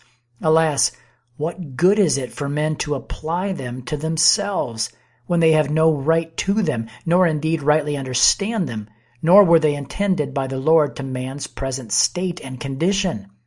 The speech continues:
But to come to the true understanding of the promises, to be led by the Lord into that condition and preserved by him in that condition to which the promises belong,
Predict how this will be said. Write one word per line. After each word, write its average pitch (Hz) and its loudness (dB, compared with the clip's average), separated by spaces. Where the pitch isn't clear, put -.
But - -2
to 156 -2
come 196 0
to 180 0
the 147 -2
true 175 0
understanding 165 -2
of 131 -6
the 127 -6
promises, 185 -2
to 175 0
be 160 2
led 156 0
by 143 2
the 139 -4
Lord 143 -2
into 190 0
that 131 -6
condition 123 -4
and 143 -4
preserved 131 -2
by 151 4
him 131 -2
in 202 2
that 147 -2
condition 120 -6
to 196 2
which 160 0
the 139 -8
promises 127 -2
belong, 117 -2